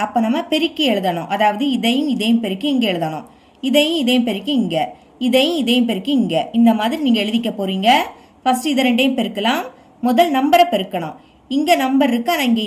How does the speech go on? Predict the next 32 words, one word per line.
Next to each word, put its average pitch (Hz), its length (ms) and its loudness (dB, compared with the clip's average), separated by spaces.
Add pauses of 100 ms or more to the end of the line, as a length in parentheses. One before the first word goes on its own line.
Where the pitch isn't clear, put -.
இல்ல. 185 100 0 (460)
அப்போ 277 220 -4 (260)
இங்க 247 180 2
இருக்கக்கூடிய 247 440 0
நம்பரை 240 260 0
அப்படியே 269 240 -2
எடுத்து 247 220 -2
எழுதிருங்க. 175 380 -4 (160)
ஏன்னா 294 220 -2
இங்க 254 160 0
இல்லாததுனால 240 540 0 (120)
இதை 220 140 0
அப்படியே 262 200 -2
எடுத்து 190 220 -6
எழுதிக்கணும். 165 420 -8 (400)
இனி 226 180 6
இங்கே 233 280 6
எக்ஸ், 269 260 -4
இங்கே 269 240 2
எக்ஸ். 175 260 -8 (400)
எக்ஸை 226 240 -2
ஒரு 240 120 2
வாட்டி 214 260 0
எழுதிக்கணும். 185 520 -4
சேமா 269 360 0
இருந்ததுன்னா 196 320 -2
அதை 226 160 -2
ஒரு 196 120 -6
வாட்டி 226 280 0
எழுதிக்கிட்டு 180 460 -6 (200)
நம்ம 208 240 -2
இங்க 247 120 -2